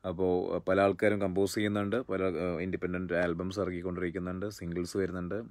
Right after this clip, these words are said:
ഏഹ്, YouTube ചാനൽസ് തുടങ്ങുന്നുണ്ട്. അപ്പൊ എല്ലാ ആൾക്കാരും സി-, ഇൻഡസ്ട്രിയിൽ ആക്റ്റീവായിട്ട് തന്നെ നിലനിൽക്കുന്നു എന്നറിയുന്നതിൽ ഒരുപാട് സന്തോഷം. അപ്പൊ ഒരു വലിയ പ്ലാറ്റ്ഫോമിലേക്കാണ് അടുത്ത സ്റ്റാർ സിംഗർ contestants, contestants വന്ന്, വന്നുകൊണ്ടിരിക്കുന്നത്. അവർക്കൊരു വലിയ ബിഗ് ഓപ്പർച്യൂണിറ്റിയാണ്, അത് പ്രോപ്പർലി യൂട്ടിലൈസ് ചെയ്യുക.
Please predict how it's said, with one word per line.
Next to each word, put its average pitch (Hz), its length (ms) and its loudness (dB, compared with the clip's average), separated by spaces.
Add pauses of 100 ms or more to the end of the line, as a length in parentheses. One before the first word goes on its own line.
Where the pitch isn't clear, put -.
(120)
ഏഹ്, 82 180 -6
YouTube 82 380 -2
ചാനൽസ് 82 420 -4
തുടങ്ങുന്നുണ്ട്. 87 500 -4
അപ്പൊ 90 120 -6
എല്ലാ 110 220 0
ആൾക്കാരും 120 480 0
സി-, 98 360 -4
ഇൻഡസ്ട്രിയിൽ 120 540 0
ആക്റ്റീവായിട്ട് 107 560 2
തന്നെ 101 220 -4
നിലനിൽക്കുന്നു 90 760 -6
എന്നറിയുന്നതിൽ 82 460 -2
ഒരുപാട് 80 220 -4
സന്തോഷം. 78 440 -8 (360)
അപ്പൊ - 160 -4
ഒരു 120 60 6
വലിയ 117 260 8 (160)
പ്ലാറ്റ്ഫോമിലേക്കാണ് 117 880 4
അടുത്ത 101 260 0
സ്റ്റാർ 98 260 0
സിംഗർ 98 240 -4
contestants, 92 720 -4
contestants 92 500 -6
വന്ന്, 85 240 -4
വന്നുകൊണ്ടിരിക്കുന്നത്. 87 880 -2 (120)
അവർക്കൊരു 87 340 -4
വലിയ 92 320 0
ബിഗ് 107 220 0
ഓപ്പർച്യൂണിറ്റിയാണ്, 95 880 -2
അത് 95 120 -8
പ്രോപ്പർലി 95 500 -4
യൂട്ടിലൈസ് 85 520 -4
ചെയ്യുക. 82 240 -10